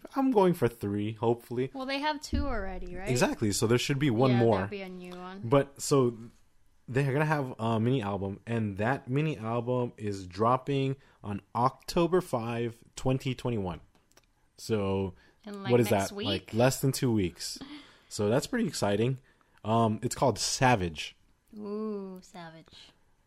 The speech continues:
Speaker 1: Really savage.
Speaker 2: That's why.
Speaker 1: <laughs> Yeah, so that's pretty exciting. I'm excited for it. Are you, I guess you're, you're a little excited, but not really.
Speaker 2: I don't really follow them.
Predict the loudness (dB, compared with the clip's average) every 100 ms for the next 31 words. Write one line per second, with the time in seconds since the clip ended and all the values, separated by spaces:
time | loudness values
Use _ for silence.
0 | _ _ _ _ _ -6 0 0 -2 -6
1 | -6 -6 -6 -6 -4 -2 -2 2 2 4
2 | 2 2 0 -2 -6 -10 -14 -16 -18 _
3 | _ -6 -4 -6 -6 -4 -4 -4 -6 -8
4 | -10 _ _ _ _ -2 -2 -2 -8 -6
5 | 0 0 0 -6 -6 -8 -10 -20 _ _
6 | _ _ -6 -4 -2 -4 -4 -6 -6 -6
7 | -8 -4 -4 -6 _ _ -20 _ _ _
8 | _ -8 -2 -2 0 0 0 0 2 2
9 | 2 0 -4 -6 -6 -2 -2 -2 -4 -4
10 | -4 -2 0 -2 -4 -14 -20 _ -6 0
11 | 2 2 2 2 2 2 -2 -6